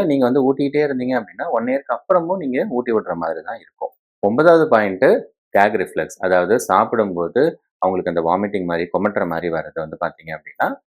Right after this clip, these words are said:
பேபி லீட் வீனிங்ல இருக்கு. ஏன்னா பேபி லீட் வீனிங்ல பாத்தீங்கன்னா, அந்த பீசஸோட சைஸ் வந்து பெருசா இருக்கும்.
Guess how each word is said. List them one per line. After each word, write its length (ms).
பேபி 220
லீட் 200
வீனிங்ல 300
இருக்கு. 220
ஏன்னா 180
பேபி 260
லீட் 180
வீனிங்ல 300
பாத்தீங்கன்னா, 400
அந்த 220
பீசஸோட 580
சைஸ் 320
வந்து 300
பெருசா 260
இருக்கும். 280